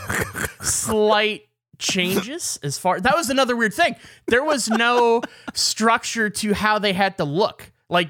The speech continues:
Speaker 2: there was regulations in, I guess, their company policy of where you could place them, but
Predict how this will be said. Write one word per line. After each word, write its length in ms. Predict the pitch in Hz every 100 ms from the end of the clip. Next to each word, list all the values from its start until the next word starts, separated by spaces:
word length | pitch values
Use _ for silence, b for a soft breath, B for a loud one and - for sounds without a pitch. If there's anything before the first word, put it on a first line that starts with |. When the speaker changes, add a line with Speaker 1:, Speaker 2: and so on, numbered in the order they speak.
| 156
Speaker 2:
there 160 | 170 202
was 220 | 190 151
regulations 800 | 185 202 208 180 190 240 226 180
in, 180 | 170 165
I 120 | 160
guess, 180 | 160 -
their 140 | 160
company 320 | 165 165 160
policy 460 | 135 143 170 - 240
of 120 | 160
where 140 | 135 156
you 140 | 160
could 160 | 147 -
place 300 | 139 170 -
them, 140 | 415 415 b b b _
but 240 | 180 -